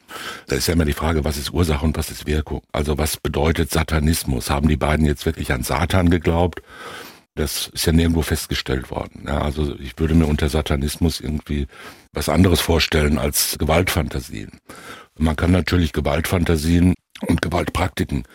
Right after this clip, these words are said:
in jeder beliebigen Form ausleben und begründen. Also die beiden hatten ja ganz offensichtlich eine extreme Neigung zu Gewalttätigkeiten und zu Vorstellungen davon,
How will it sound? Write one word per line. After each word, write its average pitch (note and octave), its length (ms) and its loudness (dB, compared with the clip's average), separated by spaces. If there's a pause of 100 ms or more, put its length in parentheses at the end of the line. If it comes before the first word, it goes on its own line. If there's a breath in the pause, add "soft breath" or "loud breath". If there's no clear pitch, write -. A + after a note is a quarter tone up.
(260 loud breath)
in D2 120 -8
jeder F2 220 4
beliebigen D#2 420 2
Form D#2+ 320 0
ausleben F2 540 2
und D#2+ 160 0
begründen. D#2+ 560 6 (580 loud breath)
Also C#2+ 500 0
die D#2+ 80 -2
beiden D#2 340 2
hatten D#2+ 540 2 (100)
ja C#2 200 -4
ganz D#2+ 280 -2
offensichtlich D#2+ 640 -2 (520 loud breath)
eine D#2+ 240 2
extreme E2+ 400 4
Neigung D#2 480 2
zu D#2 440 0
Gewalttätigkeiten E2+ 960 2
und D2 260 0
zu D2+ 560 -2
Vorstellungen E2 640 2
davon, D#2 340 0